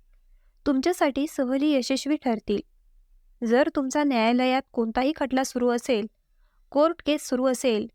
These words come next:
तर तुम्हाला या काळात यश मिळणार आहे. हा निर्णय तुमच्या बाजूने येऊ शकतो.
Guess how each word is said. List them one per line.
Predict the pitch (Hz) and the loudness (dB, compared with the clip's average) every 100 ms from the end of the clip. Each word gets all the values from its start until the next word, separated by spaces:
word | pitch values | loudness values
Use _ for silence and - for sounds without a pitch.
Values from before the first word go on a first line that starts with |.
| _ _ 269 | _ _ 0
तर | 311 311 | 0 0
तुम्हाला | 254 254 269 | -2 0 2
या | 285 247 285 | 2 2 0
काळात | 269 226 240 262 | -2 0 0 0
यश | 240 294 - | 0 0 0
मिळणार | 247 226 233 | -2 2 2
आहे. | 226 220 208 _ _ _ _ _ _ _ _ | 0 -2 -6 _ _ _ _ _ _ _ _
हा | - 277 | -2 0
निर्णय | 330 294 240 240 269 | 2 0 0 -2 -2
तुमच्या | 254 233 285 | -4 0 0
बाजूने | 269 233 226 | 0 -2 -2
येऊ | 254 254 226 | 0 0 0
शकतो. | 226 - 214 | -4 -6 -8